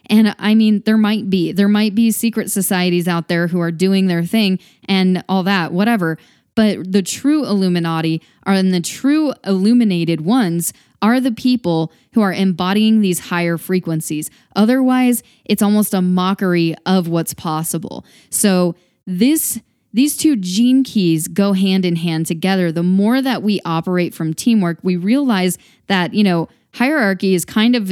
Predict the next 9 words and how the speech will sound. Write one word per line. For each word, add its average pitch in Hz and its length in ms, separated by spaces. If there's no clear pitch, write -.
only 226 540
an 214 100
illusion, 185 540
because 180 360
when 175 260
we 220 200
give 202 280
our 196 140
power 190 560